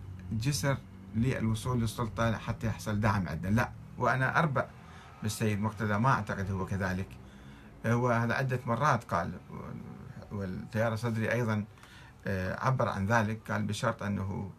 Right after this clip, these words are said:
يقطعون علاقاتهم مع إسرائيل، يجون إلى، آه، العراق". ولكن البعض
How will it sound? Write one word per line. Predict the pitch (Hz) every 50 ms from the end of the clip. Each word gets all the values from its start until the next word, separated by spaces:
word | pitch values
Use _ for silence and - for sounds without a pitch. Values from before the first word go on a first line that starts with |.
| - - - - - - - - - - - -
يقطعون | 117 110 - - 117 113 - 156 123
علاقاتهم | 113 110 110 107 - 113 110 110 - 101 98
مع | 87 -
إسرائيل، | 104 - - 98 92 135 156 139
يجون | 120 101 120 117 107
إلى، | 87 90 90 90 85 80 80 73 67 - - - - - - - - - - - - 95
آه، | 98 95 - -
العراق". | 104 92 80 92 87 85 80 - - - - - - - - - -
ولكن | 131 139 175 196 226 220 - 233 220 214
البعض | 196 175 151 202 - 214 214 -